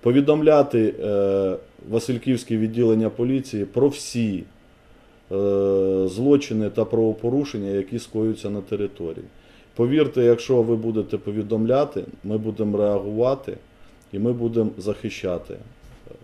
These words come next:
жителів Васильківського та Фастівського району. Також прошу звертатися, е, до нас щодо незаконного обігу наркотиків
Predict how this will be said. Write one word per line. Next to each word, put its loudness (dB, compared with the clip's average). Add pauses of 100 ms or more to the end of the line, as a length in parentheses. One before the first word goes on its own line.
(160)
жителів -4 (560)
Васильківського -2
та -6
Фастівського -4
району. -6 (500)
Також 0
прошу -2
звертатися, -2 (540)
е, 6
до 2
нас 2 (680)
щодо 2 (320)
незаконного 2
обігу 0
наркотиків -6